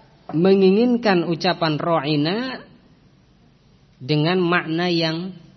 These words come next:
jelek. Ya. Fasaru yukhatibuna ar-rasul bidzalik. Sehingga mereka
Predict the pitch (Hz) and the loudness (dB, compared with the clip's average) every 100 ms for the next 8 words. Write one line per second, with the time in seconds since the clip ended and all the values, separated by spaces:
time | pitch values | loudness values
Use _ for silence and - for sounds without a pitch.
0 | - _ - - 156 147 135 - - - | -20 _ -20 -10 -2 0 0 -4 -18 -20
1 | - _ _ _ _ - - 123 123 _ | -20 _ _ _ _ -20 -20 -20 -20 _
2 | _ _ _ _ _ _ _ _ _ _ | _ _ _ _ _ _ _ _ _ _
3 | _ _ _ _ _ _ _ _ - _ | _ _ _ _ _ _ _ _ -20 _
4 | _ _ _ _ _ _ - 180 185 262 | _ _ _ _ _ _ 4 4 6 6
5 | 294 262 240 226 214 220 220 220 226 240 | 8 6 6 4 6 2 4 0 2 2
6 | 226 202 202 - 262 285 190 160 147 127 | 2 2 0 0 0 2 2 4 2 2
7 | 120 - - - - _ _ _ _ _ | -2 -8 -20 -20 -20 _ _ _ _ _
8 | _ _ _ _ _ - 151 180 190 185 | _ _ _ _ _ -6 0 2 4 4
9 | 180 156 190 220 233 165 | 2 0 0 2 0 -4